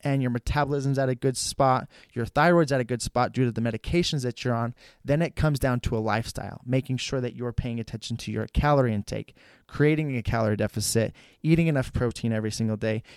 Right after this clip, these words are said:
and making sure you're consistent with your exercise over a really long amount of time. And as long as the thyroid is in a good spot, you will be able to lose weight. But if you're still blaming it on the thyroid,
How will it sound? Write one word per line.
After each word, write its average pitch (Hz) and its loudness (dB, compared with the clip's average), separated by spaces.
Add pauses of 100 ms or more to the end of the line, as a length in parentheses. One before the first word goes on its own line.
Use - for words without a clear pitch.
(100)
and 131 0
making 135 0
sure - -2
you're 127 -2
consistent 135 -8
with 117 -8
your 127 -10
exercise 127 -2
over 123 2
a 117 2
really 127 4
long 127 0
amount 120 -2
of 104 -10
time. 175 -2 (260)
And 139 -2
as 131 -2
long 147 0
as 135 -2 (140)
the 127 -6
thyroid 135 4
is 127 -2
in 131 0
a 123 0
good 123 0
spot, - 4
you 131 -2
will 147 8
be 143 2
able 127 0
to - -2
lose 117 2
weight. - -6 (260)
But 143 2
if 139 -2
you're 135 0
still 156 2
blaming 156 0
it 185 0
on 143 0
the 135 -6
thyroid, 165 -2